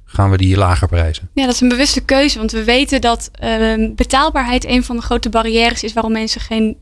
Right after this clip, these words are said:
Speaker 2: eh, duurzame keuzes maken. Omdat de perceptie is dat het duurder is. En dat hoeft het gewoon echt niet te zijn. Eh, bij ons zit duurzaamheid, we hebben ontwerpprincipes, eh, die op vijf criteria zijn gestoeld. Eh, dat gaat over vorm, over, eh,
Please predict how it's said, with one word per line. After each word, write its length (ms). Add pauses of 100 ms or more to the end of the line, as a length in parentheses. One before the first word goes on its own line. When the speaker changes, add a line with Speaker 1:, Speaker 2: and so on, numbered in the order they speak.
(100)
Speaker 2:
eh, 80 (400)
duurzame 420
keuzes 360
maken. 380 (320)
Omdat 360
de 100
perceptie 440
is 80
dat 120
het 120
duurder 300
is. 280 (400)
En 100
dat 100
hoeft 160
het 120
gewoon 200
echt 200
niet 180
te 100
zijn. 400 (480)
Eh, 100
bij 120
ons 340 (280)
zit 240
duurzaamheid, 420
we 60
hebben 200
ontwerpprincipes, 920
eh, 140 (280)
die 200
op 100
vijf 220
criteria 520
zijn 180
gestoeld. 560 (460)
Eh, 300
dat 120
gaat 180
over 260
vorm, 400
over, 640
eh, 100